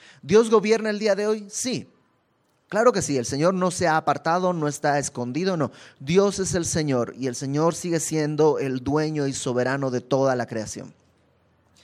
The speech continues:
Pero en este tiempo permite que el hombre dirija su destino, el destino del mundo.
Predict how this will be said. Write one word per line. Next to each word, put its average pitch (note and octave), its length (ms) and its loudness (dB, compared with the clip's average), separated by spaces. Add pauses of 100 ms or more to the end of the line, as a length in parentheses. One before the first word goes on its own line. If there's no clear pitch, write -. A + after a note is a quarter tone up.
(340)
Pero D#3+ 160 4
en F3 80 2
este A3 220 2
tiempo G#3+ 480 0 (240)
permite G#3+ 500 -2
que G3+ 260 -4
el G3+ 220 2
hombre A3 320 0
dirija D3+ 480 -4
su C#3+ 180 -6
destino, C3+ 680 -4
el B2 140 -10
destino C#3 480 -6
del B2 140 -2
mundo. A2+ 400 -6